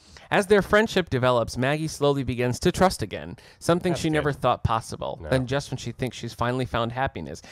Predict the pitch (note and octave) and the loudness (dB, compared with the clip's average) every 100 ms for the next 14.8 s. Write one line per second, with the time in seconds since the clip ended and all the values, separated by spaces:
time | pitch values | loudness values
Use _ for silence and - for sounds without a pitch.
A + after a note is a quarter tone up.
0 | - - D#3+ E3 - C3+ C3+ B2 A2+ A2 | -16 0 2 2 0 0 0 -2 -6 -6
1 | A#2+ B2 A2+ - - - _ - - C#3+ | 0 2 2 -2 -14 -18 _ -4 0 0
2 | - D#2+ - G#2 - A#2+ C#3+ D#3 D3 - | 0 -8 -4 -4 -2 0 0 0 0 0
3 | - D#3 - - - - - - C#3 - | 0 0 -4 -8 -8 -8 -8 -8 -10 -12
4 | - B2+ A#2+ G#2+ G#2+ A2+ A#2+ A#2 A#2+ - | -6 -4 -2 -2 0 2 2 2 0 -4
5 | - G#2 G2 B2 A2+ A2 C3+ - - - | -6 -4 -2 -4 -4 -4 -4 -8 -20 -20
6 | _ B2 C3 B2 A#2 A#2+ G2+ G2 A2+ F#2 | _ -2 4 2 4 2 2 0 2 2
7 | F2 F#2+ F2+ F2+ F#2+ F#2+ B2 A2 G#2 C#3 | 2 0 0 0 2 2 4 4 4 4
8 | D3 B2+ G#2 G#2+ C3 G#2+ - - - - | 2 4 2 2 2 2 0 -12 -20 -4
9 | - D#3+ F#3 F3 C3 C#3+ E3+ C#3 D3+ - | 2 4 6 6 6 4 4 2 2 -2
10 | - B2 C3+ C3+ B2+ - B2 C#3+ - - | 0 0 2 -2 -2 0 2 2 2 -6
11 | - - _ _ _ _ _ _ - C#3 | -12 -20 _ _ _ _ _ _ -14 -12
12 | - - - _ C#3+ D#3+ F3+ D3+ E3+ D3 | -14 -20 -20 _ 0 2 4 6 4 2
13 | C3+ - D3 D3 C3+ B2+ - C3 D3 - | -2 -2 -2 0 0 -2 0 2 2 0
14 | G#2+ A2 B2+ - F#2 F2+ F#2+ A#2+ | -4 -2 -4 -4 -2 0 0 -2